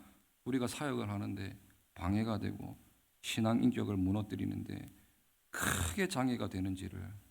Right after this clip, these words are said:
깨라-, 깨달아야 되는 것입니다. 오늘도 등을 안아줄 수 있는 교회, 등 돌린 사람을 품을 수 있는 그런 넓은 인격이 되는 믿음의 신실한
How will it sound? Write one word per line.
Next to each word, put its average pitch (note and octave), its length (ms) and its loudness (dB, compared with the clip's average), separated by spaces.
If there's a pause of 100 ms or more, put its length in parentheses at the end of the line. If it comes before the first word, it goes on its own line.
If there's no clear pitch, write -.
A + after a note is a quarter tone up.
깨라-, A#2 340 -4
깨달아야 A2+ 380 -4
되는 F2+ 260 -4
것입니다. - 480 -14 (960)
오늘도 G2+ 320 0
등을 G2+ 280 0 (120)
안아줄 G#2+ 400 0
수 G2 120 -6
있는 G2 300 -2
교회, F#2+ 320 -10 (560)
등 G2+ 160 0
돌린 A2 280 2
사람을 G2 380 -4
품을 E3 340 -6
수 - 120 -6
있는 - 300 -4 (520)
그런 F#2+ 260 -4
넓은 D#3 420 6
인격이 A2 400 6
되는 F2+ 380 0 (400)
믿음의 F2 380 -2
신실한 A2+ 560 -2